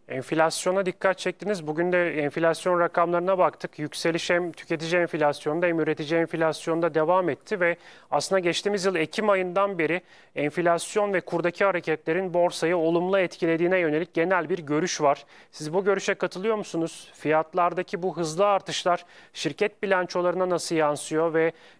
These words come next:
e, eğer enflasyon böyle devam ederse borsa bundan olumlu mu etkilenir yoksa bir noktadan sonra hisseleri olumsuz mu etkiler?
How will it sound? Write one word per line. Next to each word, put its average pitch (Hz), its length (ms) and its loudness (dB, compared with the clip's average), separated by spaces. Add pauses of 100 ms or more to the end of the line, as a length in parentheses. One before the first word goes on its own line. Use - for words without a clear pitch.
e, 135 80 -2
eğer 147 540 2
enflasyon 170 720 -2
böyle 175 240 2
devam 170 240 2
ederse 175 460 -2
borsa 180 600 0
bundan 170 260 0
olumlu 170 360 0
mu 220 60 0
etkilenir 180 540 -2
yoksa 170 340 0
bir 175 80 2
noktadan 165 380 0
sonra 160 260 0
hisseleri 160 480 0
olumsuz 151 380 0
mu 151 100 0
etkiler? 131 460 -4